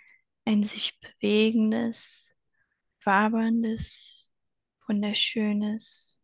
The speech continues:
kristallines Licht. Dieses Licht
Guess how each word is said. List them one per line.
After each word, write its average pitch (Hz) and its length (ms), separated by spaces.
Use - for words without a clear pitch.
kristallines 220 880
Licht. - 460
Dieses - 300
Licht - 680